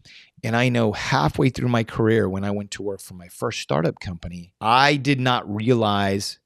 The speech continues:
how good I had it. When I was working for Accenture, I was surrounded by a lot of mentors, people who were investing in me, my career, great connectors,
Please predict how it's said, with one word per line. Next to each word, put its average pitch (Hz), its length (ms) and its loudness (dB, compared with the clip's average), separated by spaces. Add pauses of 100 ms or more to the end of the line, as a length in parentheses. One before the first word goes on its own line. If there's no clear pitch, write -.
(220)
how 120 220 2
good 110 220 2
I 90 80 0
had 135 380 2
it. 98 200 -6 (560)
When 110 160 0
I 104 80 4
was 101 220 0
working 131 320 2
for 104 200 0
Accenture, 101 460 -4
I 95 60 -4
was 98 120 -6
surrounded 104 560 -2
by 92 220 0
a 98 140 -4
lot 107 260 4
of 101 160 -2
mentors, 98 640 -8
people 107 300 -8
who 101 100 -8
were 98 140 -2
investing 95 500 -4
in 92 100 -12
me, 113 260 -2
my 95 160 -6
career, 107 440 2
great 107 360 -4
connectors, 101 840 0